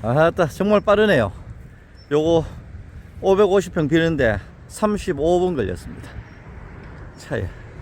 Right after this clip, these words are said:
삼십오 분 걸렸는데, 저게 앞에 세 포대하고 좀 더 나왔는데, 일 톤 마대 하나, 팔백 짜리 두 개,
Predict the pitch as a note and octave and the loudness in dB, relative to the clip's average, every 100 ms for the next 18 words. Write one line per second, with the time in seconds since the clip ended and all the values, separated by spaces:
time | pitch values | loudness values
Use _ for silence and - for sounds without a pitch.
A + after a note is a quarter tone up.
0 | - - - - - - - - - - | -14 -14 -14 -16 -16 -16 -16 -16 -14 -10
1 | C#3 C3 C3+ B2+ A#2 G#2 F2+ F2 A2 G#2 | -8 -2 0 2 2 0 -2 -6 -6 2
2 | A#2 A2+ A2+ G2 - - - - - - | 4 4 4 -2 -14 -18 -18 -18 -18 -16
3 | - D3+ - D3+ C3 A#2 - G3+ G3+ G#3 | -6 -6 0 2 2 2 0 -2 0 0
4 | F3+ C3 A2 B2 G#2 G#2+ G#2+ G#2 G2 - | 4 4 4 0 -2 0 2 2 -2 -4
5 | B2 A2 G#2+ A#2+ D#3 D3+ A2 F#2+ F#2 D#2+ | -2 2 4 4 2 2 2 2 0 -4
6 | - - - - - - - F3+ G3+ - | -12 -16 -14 -14 -14 -14 -4 0 0 0
7 | G#3 G3 E3+ C#3 C3+ B2+ A#2+ C3 D#3 - | 0 2 4 4 4 2 4 4 2 -6
8 | - F#3+ F3+ D#3+ F3 F3+ - - - - | -6 -2 0 2 0 0 -4 -14 -14 -14
9 | - - - - - D3+ C#3+ - C3 C#3 | -14 -14 -14 -8 0 2 2 0 -2 2
10 | D3 G#2 | 4 2